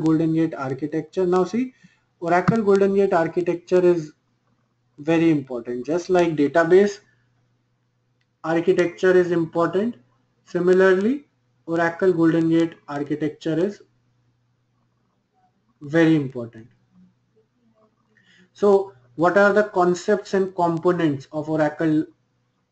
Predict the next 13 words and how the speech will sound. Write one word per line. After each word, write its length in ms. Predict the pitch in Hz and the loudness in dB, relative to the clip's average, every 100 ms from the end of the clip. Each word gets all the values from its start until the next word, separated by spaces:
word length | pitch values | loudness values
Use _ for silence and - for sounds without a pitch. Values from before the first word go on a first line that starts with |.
| _ 143 | _ -6
Golden 380 | 147 147 147 139 | 0 2 0 -2
Gate? 260 | 127 117 _ _ _ _ _ _ _ _ _ _ _ | -4 -6 _ _ _ _ _ _ _ _ _ _ _
How 280 | - 185 214 | -4 0 0
process 600 | - 190 185 185 220 202 | -2 0 0 0 -2 2
data 320 | 180 170 170 | 2 4 0
flow? 220 | 160 156 | 0 -4
So 120 | 151 | -2
we 140 | 196 202 | -2 0
have 160 | 254 | 0
just 320 | 208 262 254 170 | 0 -2 -2 -2
discussed 640 | 165 - - 220 226 - _ _ _ - | -2 -4 -6 -4 -4 -8 _ _ _ -10
a 100 | 165 | -8
high 260 | 160 156 | -4 -2